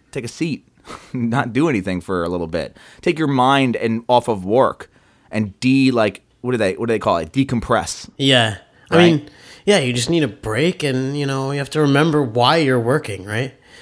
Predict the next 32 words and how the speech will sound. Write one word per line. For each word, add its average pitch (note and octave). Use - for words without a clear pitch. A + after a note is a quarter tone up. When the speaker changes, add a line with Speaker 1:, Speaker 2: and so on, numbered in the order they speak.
Speaker 2:
I C3
mean, C3
Speaker 1:
Right. G#2+
Speaker 2:
forty F3
hours E3
a A#2+
week, D3+
that's, -
like, D3
the C3+
majority C3
of B2+
our A#2
best B2+
hours A#2
are A#2+
spent B2
at A2+
Speaker 1:
Yeah, A2+
Speaker 2:
work. G2+
Speaker 1:
I E2+
know. F#2
How G#2
many, E3+
how D3+
many E3
vacations C3+
do A2+
you A#2
take G2
a F2+
year? D2+